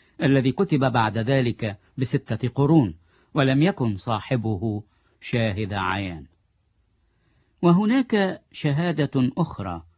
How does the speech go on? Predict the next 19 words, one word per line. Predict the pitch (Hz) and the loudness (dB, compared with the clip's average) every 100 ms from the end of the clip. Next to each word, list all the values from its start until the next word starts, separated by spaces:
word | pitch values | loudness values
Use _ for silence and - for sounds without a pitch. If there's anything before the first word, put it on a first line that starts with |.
| _ | _
لموت | - 107 113 95 | -2 0 0 -2
المسيح. | 98 90 95 - 87 - - _ _ _ _ _ _ _ _ _ _ _ - | -6 -6 -6 -8 -10 -10 -20 _ _ _ _ _ _ _ _ _ _ _ -2
لما | 120 113 110 165 | 0 2 0 2
أعلن | 151 120 113 107 | 2 2 0 -2
رئيس | 113 143 139 - | -4 0 -2 -2
الجنود | 110 98 113 123 135 117 98 _ _ _ _ - | -6 -4 0 4 4 2 -4 _ _ _ _ -4
الذين | 123 123 139 123 | -2 2 2 2
قاموا | - 156 143 120 | 2 2 4 2
بصلب | 107 110 143 131 107 | 0 -2 0 0 -2
المسيح | 101 101 - 143 104 - - _ _ _ _ - | -4 -6 -2 0 0 -6 -20 _ _ _ _ 0
أن | 139 131 | 4 6
المسيح | 123 131 196 185 139 | 4 2 0 -2 0
مات، | 120 131 101 - - _ _ _ _ _ _ _ - | 0 0 -2 -8 -20 _ _ _ _ _ _ _ -2
طلب | 240 196 | 0 2
يوسف | 160 160 180 143 123 | 4 4 2 -2 -4
الرامي | 120 135 139 127 110 | -2 2 2 4 2
من | 101 101 95 | 0 -2 -4
بيلاطس | 107 107 127 139 - 117 - | -4 -2 0 -2 -4 -10 -6
الوالي | 104 107 113 101 90 85 | -4 -2 -2 -2 -6 -10